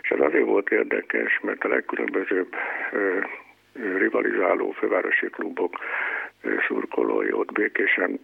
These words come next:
megbeszélték, hogy milyen cselt mutatott be Albert, vagy Göröcs, vagy, vagy éppen Farkas János, vagy milyen gólt rugott. Tehát egy, és voltak nagyon komoly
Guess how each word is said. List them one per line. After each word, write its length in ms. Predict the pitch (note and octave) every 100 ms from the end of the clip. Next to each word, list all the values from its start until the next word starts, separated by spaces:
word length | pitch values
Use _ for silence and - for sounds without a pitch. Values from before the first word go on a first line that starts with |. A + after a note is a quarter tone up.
| -
megbeszélték, 1000 | G2 - - - - E2+ - - F#2+ -
hogy 220 | - - - - - - - - - - - - -
milyen 280 | - - -
cselt 380 | - F#2+ -
mutatott 460 | - - F2+ - E2+
be 120 | - F2
Albert, 480 | G#2+ - F#2+ F#2
vagy 160 | E2+ - -
Göröcs, 440 | G#2 F#2 F#2 -
vagy, 240 | - - - - -
vagy 200 | E2+ D#2+
éppen 340 | F2+ F2+ F2 F2
Farkas 500 | A2 G2+ - - -
János, 320 | - A2+ -
vagy 120 | -
milyen 220 | F#2+ E2+
gólt 260 | F2 F#2+ F#2
rugott. 360 | - A2+ A#2+ - - - - - -
Tehát 380 | - F#2 F#2+ F#2+ - A1+ A1
egy, 180 | - - - - G2 - - D3+
és 80 |
voltak 420 | - A#2 - G2+ - - - -
nagyon 320 | A2 F#2+ F2+
komoly 320 | - G2 G2+